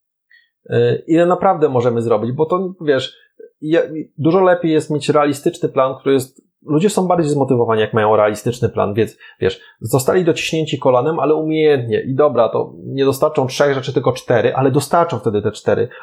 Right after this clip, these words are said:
a jak on im wrzuci piętnaście, to oni po prostu, pff, szczerze, zajmą się czymś innym, bo wiedzą, że i tak nie ma bata, żeby te piętnaście rzeczy, e, dołożyli, więc tu jest fajna rola tego,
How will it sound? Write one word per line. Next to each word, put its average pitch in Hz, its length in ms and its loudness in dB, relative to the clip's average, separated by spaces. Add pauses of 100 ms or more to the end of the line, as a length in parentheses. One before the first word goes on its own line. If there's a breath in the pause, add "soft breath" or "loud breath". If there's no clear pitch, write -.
a 156 80 4
jak 190 140 0
on 220 80 -2
im 214 80 -6
wrzuci 208 220 0
piętnaście, 185 520 -2
to - 120 -2
oni 277 140 0
po 269 80 -2
prostu, 269 440 -2
pff, - 180 -8 (140)
szczerze, 208 600 0
zajmą 185 300 2
się 160 120 0
czymś 135 240 -2
innym, 160 200 -6
bo 170 80 -12
wiedzą, 127 320 2
że 117 80 2
i 104 80 -2
tak 104 160 0
nie 104 100 -6
ma 101 100 0
bata, 98 300 -2
żeby 98 200 -2
te 104 100 -6
piętnaście 98 520 -4
rzeczy, 101 500 -4 (560 loud breath)
e, 104 400 2
dołożyli, 120 460 2
więc 123 200 -4
tu - 80 2
jest 135 220 0
fajna 151 340 0
rola 135 260 4
tego, 127 420 0